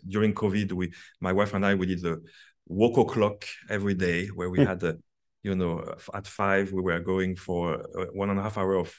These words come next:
Speaker 1: walking. And so, yeah, just meeting friends. I mean, very simple things that make you feel alive.
Speaker 2: Question four.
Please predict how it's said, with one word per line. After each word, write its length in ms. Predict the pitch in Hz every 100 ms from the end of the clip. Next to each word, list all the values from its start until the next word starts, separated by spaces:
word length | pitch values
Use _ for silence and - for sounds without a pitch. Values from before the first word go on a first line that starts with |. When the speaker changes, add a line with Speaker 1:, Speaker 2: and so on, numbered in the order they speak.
| -
Speaker 1:
walking. 500 | 85 98 104 92 -
And 220 | 90 90 - - - -
so, 460 | - 113 220 208 - - _ _
yeah, 280 | - 127 95 -
just 420 | 113 110 - -
meeting 360 | 107 107 104
friends. 640 | 98 98 101 98 95 95 90
I 60 |
mean, 380 | 95 95 - -
very 200 | 254 180
simple 300 | 120 120 113
things 220 | 98 107 101
that 140 | 90 - -
make 260 | 104 98
you 80 | 98
feel 300 | 87 - 92
alive. 400 | 85 71 69 67 - _ _ _ _ _ _ _ _ _ _ _ _
Speaker 2:
Question 320 | - 226 190
four. 400 | 175 214 127 -